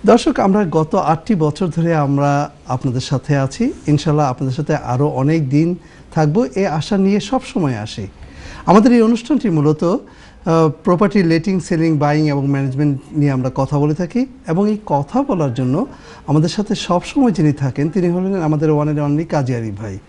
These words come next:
কাজী আরিফ ভাই হলেন আমাদের এই সমাজেরই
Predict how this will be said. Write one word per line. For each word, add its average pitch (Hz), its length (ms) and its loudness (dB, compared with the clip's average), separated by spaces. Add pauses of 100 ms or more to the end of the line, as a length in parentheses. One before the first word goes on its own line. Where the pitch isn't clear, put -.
(540)
কাজী 180 260 8
আরিফ 202 180 2
ভাই 214 220 4
হলেন 233 260 2 (100)
আমাদের 156 480 0
এই 208 180 2
সমাজেরই 160 640 -2